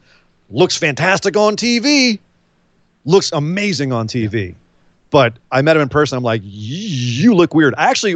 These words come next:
a really good friend of mine who actually bartends at my bar, um, was, uh, was in an audition with him, and she had no idea who he was.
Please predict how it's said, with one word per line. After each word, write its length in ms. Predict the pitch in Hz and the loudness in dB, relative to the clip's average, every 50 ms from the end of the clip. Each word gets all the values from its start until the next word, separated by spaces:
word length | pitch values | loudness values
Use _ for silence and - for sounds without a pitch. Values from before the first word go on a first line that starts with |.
| - 151 | -2 -2
a 80 | 156 | -4
really 320 | 135 131 160 214 214 208 190 | -4 0 0 0 2 2 2
good 100 | 180 - | 2 0
friend 180 | - 180 170 | 0 -2 0
of 40 | 160 | 0
mine 100 | 147 127 | 0 2
who 80 | 139 139 | 2 2
actually 240 | 143 139 - 131 | 2 0 -2 -4
bartends 560 | 113 139 139 151 - - 135 123 120 120 113 - _ _ _ _ _ _ _ _ _ _ - | -2 0 0 0 0 -4 -6 -6 -6 -8 -12 -16 _ _ _ _ _ _ _ _ _ _ -4
at 160 | 139 139 135 | -4 -4 -2
my 160 | 131 127 123 | -2 -4 -4
bar, 460 | 113 117 131 135 127 120 113 110 104 - _ | 0 2 2 2 2 2 0 -2 -6 -8 _
um, 500 | 120 120 120 117 113 110 104 104 107 - _ _ _ _ _ _ _ | -2 0 0 0 -2 -2 -4 -8 -12 -14 _ _ _ _ _ _ _
was, 300 | 135 123 139 131 104 123 | 0 2 2 2 4 2
uh, 180 | 123 120 117 123 | 2 2 2 2
was 160 | 135 127 120 | 0 -2 0
in 80 | 165 156 | 0 0
an 80 | 147 139 | 0 0
audition 400 | 131 120 143 147 135 - 127 117 | 0 0 0 -2 -2 -2 -4 -4
with 120 | 110 101 | -4 -4
him, 200 | 107 101 101 107 - _ _ _ _ _ _ _ _ _ _ _ - | -4 -6 -6 -10 -14 _ _ _ _ _ _ _ _ _ _ _ -2
and 360 | 131 127 127 123 123 131 139 - _ | 0 2 2 0 0 -2 -6 -6 _
she 280 | _ - - - - 175 | _ -10 -4 -2 0 2
had 200 | 156 147 147 135 | 2 2 2 2
no 340 | 160 170 185 190 190 185 175 165 | 0 0 4 4 4 4 4 2
idea 300 | 151 143 131 143 139 127 | 2 0 0 -2 0 0
who 120 | 107 127 | 0 -2
he 160 | 113 104 117 | -4 -4 -4
was. 340 | 104 104 104 92 98 - | -4 -4 -6 -6 -8 -12